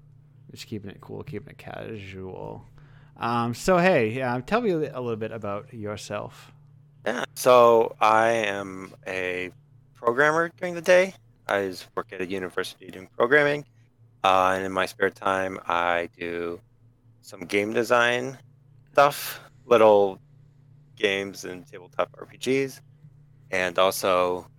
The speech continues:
Speaker 2: um, just help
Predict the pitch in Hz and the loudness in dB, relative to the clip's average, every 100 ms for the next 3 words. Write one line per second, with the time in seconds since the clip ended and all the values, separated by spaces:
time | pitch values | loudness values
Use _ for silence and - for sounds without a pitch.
0 | - _ - _ 90 87 85 82 85 _ | -20 _ -20 _ -2 2 2 0 -8 _
1 | _ _ - _ _ _ _ _ _ _ | _ _ -20 _ _ _ _ _ _ _
2 | _ - 92 - - 95 95 | _ -12 -12 -14 -12 -2 -2